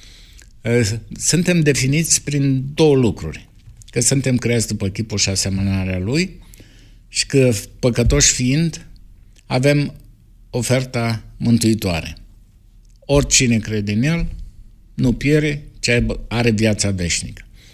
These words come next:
Sunt cele două lucruri care ne caracterizează. Restul,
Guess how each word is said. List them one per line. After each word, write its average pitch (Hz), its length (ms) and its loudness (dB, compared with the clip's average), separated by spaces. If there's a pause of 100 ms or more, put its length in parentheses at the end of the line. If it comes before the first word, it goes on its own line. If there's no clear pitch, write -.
(240)
Sunt 156 200 -2
cele 185 140 4
două 139 200 4
lucruri 131 340 0
care 120 340 2
ne 120 180 2
caracterizează. 110 800 -2 (600)
Restul, 208 480 2